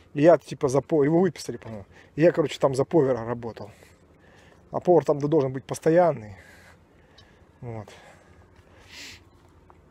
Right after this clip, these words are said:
И его как бы брали из больных, что ли. Ну, короче, своя система, своя кухня. Ну, короче, всё, я там отлежал, отлежал, отлежал.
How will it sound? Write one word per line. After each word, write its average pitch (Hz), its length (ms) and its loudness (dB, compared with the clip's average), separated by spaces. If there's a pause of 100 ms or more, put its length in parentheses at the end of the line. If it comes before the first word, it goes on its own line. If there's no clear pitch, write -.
(600)
И 135 500 0 (360)
его 143 220 2
как 127 180 0
бы 131 100 -4
брали 139 320 4
из 113 120 -10
больных, 143 300 0
что - 240 -6
ли. 120 140 -8 (540)
Ну, 220 100 -2
короче, 202 240 0
своя 165 240 2
система, 127 360 -6
своя 139 260 0
кухня. 110 400 -14 (1600)
Ну, 240 260 0
короче, 175 340 2
всё, 151 300 2
я 131 100 4
там 131 340 -10
отлежал, 165 480 2
отлежал, 151 440 2
отлежал. 160 580 2